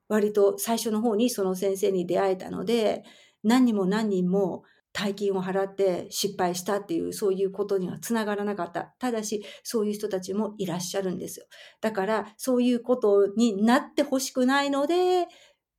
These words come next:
今日は注意していただきたいことについてお話ししたいと思いました。で、まずね、あなたがインスタをやってるかな？インスタをやっていて、アプローチされるかもしれません。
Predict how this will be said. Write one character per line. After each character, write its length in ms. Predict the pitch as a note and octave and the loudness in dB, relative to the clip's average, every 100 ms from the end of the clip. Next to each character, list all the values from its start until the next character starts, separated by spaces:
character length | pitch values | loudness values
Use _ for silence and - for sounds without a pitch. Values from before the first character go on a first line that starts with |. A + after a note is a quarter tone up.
| _ - | _ -4
今 220 | G#3+ F3 | 0 0
日 40 | G3 | 0
は 360 | D#4 D#4 F3+ - - | 0 0 -2 -12 -6
注 300 | G#3+ C4+ G3 | 0 2 0
意 60 | E3+ | -2
し 80 | |
て 180 | - F#3 | 0 2
い 180 | F3+ F3+ | 2 -2
た 140 | G3+ | -2
だ 100 | F#3+ | 0
き 80 | F#3+ | -2
た 160 | - A3 | 0 0
い 60 | |
こ 120 | G#3+ F#3 | 2 0
と 140 | F#3 | 0
に 140 | F#3 | -2
つ 100 | F#3 | -2
い 60 | G#3 | 0
て 100 | C#4 | 2
お 60 | G#3+ | 2
話 240 | F#3 F3+ | 0 -4
し 40 | |
し 20 | - | -2
た 100 | G3 | -2
い 80 | F3+ | 0
と 140 | - | -4
思 200 | F3+ F#3 | -2 0
い 60 | G#3+ | 2
ま 140 | B3+ | 0
し 80 | C#4 | 0
た。 240 | G#3 - - _ _ _ - | -2 -2 -14 _ _ _ -2
で、 60 | |
ま 140 | A3+ E4 | 2 4
ず 140 | D#4 | 2
ね、 440 | G3 E3+ F#3 - _ | -2 -2 -6 -8 _
あ 80 | G3+ | 0
な 160 | C4 | 0
た 180 | C4+ G3+ | 0 -2
が 400 | F#3 A3+ C4 B3+ - - | 2 2 2 -2 -14 -2
イ 120 | D#4 | 2
ン 60 | F4 | 2
ス 80 | - | 2
タ 140 | D#4+ | 4
を 60 | D#4 | 4
や 120 | D4 | 4
っ 100 | D4 | 2
て 80 | D4 | 0
る 120 | C#4 | -2
か 100 | F3 | -2
な？ 300 | F3+ D4+ G4 _ _ - | 0 -2 -4 _ _ 4
イ 140 | C4 | 4
ン 40 | |
ス 60 | C4+ | 6
タ 140 | C#4 | 6
を 60 | C#4 | 6
や 120 | C4+ | 4
っ 100 | C4 | 2
て 160 | C4+ C4+ | 0 0
い 60 | |
て、 500 | C4+ D4+ E4 F3 G#3+ - _ _ _ _ _ | 2 2 2 0 -4 -14 _ _ _ _ _
ア 120 | A#3+ | -4
プ 120 | - | 4
ロ 140 | G#4+ C5+ | 6 8
ー 20 | |
チ 100 | A#3+ | 6
さ 120 | G#3+ | 0
れ 80 | F#3+ | 0
る 80 | F#3 | 2
か 100 | F3+ | -2
も 120 | F3 | -6
し 100 | F3 | -6
れ 80 | - | -8
ま 120 | C3+ | -8
せ 100 | |
ん。 40 | D#3 | -12